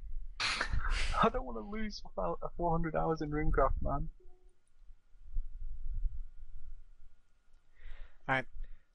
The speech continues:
Speaker 2: How do you guys think the Hellhound boss and Abyssal Demon boss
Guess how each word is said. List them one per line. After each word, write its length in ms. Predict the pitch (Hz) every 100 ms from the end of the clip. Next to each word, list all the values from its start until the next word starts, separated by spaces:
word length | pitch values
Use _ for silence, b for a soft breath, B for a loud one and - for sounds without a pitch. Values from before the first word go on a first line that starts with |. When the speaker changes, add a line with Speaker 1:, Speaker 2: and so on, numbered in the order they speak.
| - -
Speaker 2:
How 160 | 156
do 60 | 165
you 40 |
guys 360 | 170 156 143 135
think 200 | 143 131
the 120 | 127
Hellhound 760 | 127 131 127 127 123 123 120 123 127
boss 680 | 113 117 113 117 117 - 127
and 180 | 117 110
Abyssal 300 | 113 113 104
Demon 360 | 117 117 113
boss 520 | 107 110 110 110 -